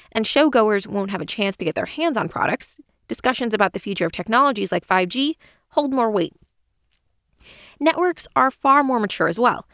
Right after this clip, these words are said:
with all three major U S carriers offering nationwide five G coverage. Vestberg, who was a keynote speaker at C E S in twenty nineteen, was last seen in November on stage with Apple C E O Tim Cook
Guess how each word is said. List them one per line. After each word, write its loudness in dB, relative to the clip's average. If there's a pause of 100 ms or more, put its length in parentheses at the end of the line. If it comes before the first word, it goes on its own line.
(240)
with 2
all 4
three -2
major 2
U 2
S 0
carriers 0
offering 0
nationwide -4
five -4
G -6
coverage. -10 (600)
Vestberg, -2
who -4
was 4
a -2
keynote -2
speaker -2
at -6
C -6
E 4
S -2
in -6
twenty -4
nineteen, -6 (320)
was -4
last 2
seen -10
in 0
November 0
on -2
stage 0
with -6
Apple -2
C -12
E -4
O 0
Tim -10
Cook -2